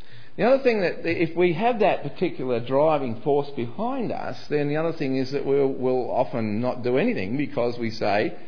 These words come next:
as I said after having that experience, "Well, clearly I'm not equipped to do this. I need to have some education, or I need to have other ways of doing this. I don't know how to do that.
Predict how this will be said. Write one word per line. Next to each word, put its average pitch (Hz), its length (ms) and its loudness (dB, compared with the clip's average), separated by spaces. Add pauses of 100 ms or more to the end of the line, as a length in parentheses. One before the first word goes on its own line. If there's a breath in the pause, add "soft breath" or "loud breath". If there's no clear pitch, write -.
(180 loud breath)
as 98 180 -2
I 135 380 4
said 98 240 -2
after 101 340 -2
having 101 280 -2
that 92 120 -4
experience, 117 720 -2
"Well, 123 140 0
clearly 147 540 2 (360 loud breath)
I'm 143 200 2
not 123 140 2
equipped - 500 0 (300)
to - 80 -4
do 190 260 4
this. - 400 -4 (1400)
I 165 220 6
need 165 240 2
to 143 80 4
have 135 300 2
some 127 140 -2
education, 135 600 2
or 117 120 2
I 117 80 2
need 147 200 0
to 120 80 2
have 127 160 4
other 123 180 4
ways 131 300 4
of 113 80 -4
doing 127 200 0
this. 113 140 -2
I 147 160 6
don't 143 120 -2
know 107 100 0
how 113 80 0
to 101 80 -4
do 104 220 0
that. 98 260 0